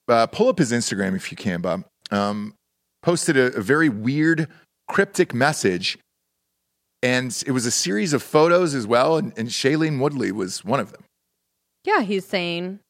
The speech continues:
Speaker 2: it's like, it was like this message to her that he loved her.
Speaker 1: Well, loved everybody, his teammates,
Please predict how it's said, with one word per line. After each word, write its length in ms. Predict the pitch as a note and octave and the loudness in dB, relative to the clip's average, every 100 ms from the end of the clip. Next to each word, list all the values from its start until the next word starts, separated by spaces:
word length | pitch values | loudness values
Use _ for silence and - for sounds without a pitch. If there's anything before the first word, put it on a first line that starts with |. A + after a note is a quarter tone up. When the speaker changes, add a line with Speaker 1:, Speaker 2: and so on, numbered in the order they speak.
| _ _ _ _ _ _ - | _ _ _ _ _ _ -8
Speaker 2:
it's 200 | G#3 - | -8 -2
like, 180 | F#3+ - | 0 0
it 100 | F#3 | -2
was 220 | F#3 F3 | -4 -2
like 200 | F3+ E3+ | -2 -2
this 220 | F#3 E3+ | -6 -6
message 720 | F#3+ E3+ E3 F3+ E3+ E3+ - - | -6 -6 -6 -6 -6 -8 -16 -14
to 140 | - F#3+ | -8 -2
her 360 | A#3+ D#3 D#3+ - | -2 -2 -6 -10
that 140 | D#3+ | -10
he 300 | E3 E3 D#3+ | -6 -6 -6
loved 480 | D#3+ - E3+ D#3+ D3+ | -10 -8 -4 -4 -6
her. 360 | E3+ D#3+ G3+ B3+ _ _ _ _ _ _ _ - | -6 -4 -4 -8 _ _ _ _ _ _ _ 0
Speaker 1:
Well, 120 | D3 | 4
loved 280 | F3+ G#3 F#3 | 6 4 4
everybody, 460 | F3+ G#3+ F#3+ F#2+ F2 | 2 4 2 0 -4
his 140 | F2+ | -4
teammates, 640 | - E3+ F3 G#3 - - | -2 2 2 0 -4 -10